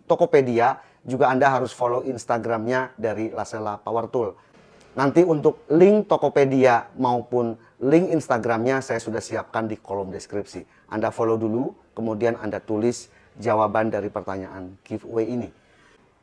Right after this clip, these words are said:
Hadiahnya adalah X Review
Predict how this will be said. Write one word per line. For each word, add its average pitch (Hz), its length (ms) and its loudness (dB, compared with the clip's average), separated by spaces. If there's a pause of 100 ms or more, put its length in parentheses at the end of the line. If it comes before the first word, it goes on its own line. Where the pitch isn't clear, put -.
Hadiahnya 156 720 6
adalah 147 640 6
X 185 320 2
Review 160 560 6